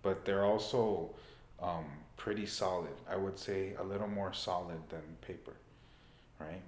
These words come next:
Because, um, I challenge this because whoever wrote it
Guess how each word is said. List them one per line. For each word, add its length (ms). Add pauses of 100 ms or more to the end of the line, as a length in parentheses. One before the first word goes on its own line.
Because, 520 (160)
um, 160 (100)
I 120
challenge 720 (880)
this 480 (720)
because 580 (1040)
whoever 300
wrote 340
it 220